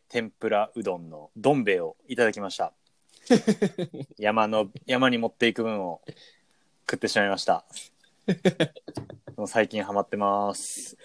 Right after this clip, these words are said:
Speaker 1: よろしくお願いします。
Speaker 2: はい。最近ハマってるんですね。でも。
Speaker 1: ハマってます。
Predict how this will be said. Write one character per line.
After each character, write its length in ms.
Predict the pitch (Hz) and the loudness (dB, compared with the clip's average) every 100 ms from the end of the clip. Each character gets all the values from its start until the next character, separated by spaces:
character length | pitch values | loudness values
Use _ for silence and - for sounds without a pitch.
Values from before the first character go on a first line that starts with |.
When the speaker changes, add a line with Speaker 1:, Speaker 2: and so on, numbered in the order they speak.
| - | 0
Speaker 1:
よ 100 | 117 | 4
ろ 60 | 117 | 4
し 80 | - | 6
く 40 | |
お 20 | |
願 60 | 120 | 6
い 20 | |
し 80 | 120 | 8
ま 260 | 123 123 123 | 8 8 4
す。 340 | - - - _ _ _ _ _ _ - | 0 -8 -10 _ _ _ _ _ _ 4
Speaker 2:
は 260 | 127 123 | 8 8
い。 120 | 123 - _ _ - _ _ _ | 8 4 _ _ -20 _ _ _
最 180 | - 170 | -2 0
近 120 | 208 | 0
ハ 100 | 160 | 0
マ 120 | 175 | 0
っ 80 | 202 | 2
て 80 | 190 | 2
る 80 | 139 | 2
ん 20 | |
で 60 | - | 0
す 140 | - | -8
ね。 180 | - - _ | -12 -14 _
で 100 | 113 | -8
も。 120 | 110 | -4
Speaker 1:
ハ 60 | 104 | 2
マ 80 | 104 | 2
っ 60 | - | 2
て 80 | |
ま 160 | 107 104 | 0 0
す。 600 | - - - - - - | -4 -12 -14 -12 -14 -16